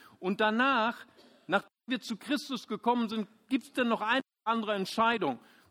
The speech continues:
bis Leute so auf plus zehn Grad Celsius sind. Hier ungefähr sind alle Ältesten dieser Gemeinde auf plus Grad, zehn Grad. Und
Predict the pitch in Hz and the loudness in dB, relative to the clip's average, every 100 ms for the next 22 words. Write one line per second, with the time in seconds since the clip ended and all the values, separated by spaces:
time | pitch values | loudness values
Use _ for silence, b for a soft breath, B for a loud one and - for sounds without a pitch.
0 | _ 202 269 - - _ - 190 233 214 | _ 2 2 0 -12 _ 0 4 4 0
1 | 220 175 208 196 - - 175 170 - - | -4 2 2 2 -2 -4 0 0 -4 -2
2 | 277 262 - - _ _ - - _ - | -2 -2 -6 -20 _ _ -20 -20 _ -20
3 | - 277 269 247 214 220 - 226 226 196 | 2 4 6 4 4 2 2 0 2 2
4 | 170 165 143 B B - 254 294 240 269 | -2 -2 -4 B B 2 4 4 4 0
5 | 240 - - 247 180 196 b b 156 202 | -2 -4 -4 0 -2 -4 b b -2 -2
6 | - - 233 247 - - 240 262 - 214 | 0 2 2 2 -4 2 4 4 0 -4
7 | - - 127 101 b _ 180 202 196 175 | -6 -6 -6 -6 b _ -6 -2 0 0
8 | 175 175 175 160 123 - 160 - 180 185 | 2 2 0 -2 -4 0 0 0 -2 -2
9 | - - 165 160 - - - 208 196 170 | -2 -2 0 0 -4 -18 -2 0 0 -2
10 | 156 175 | 0 -2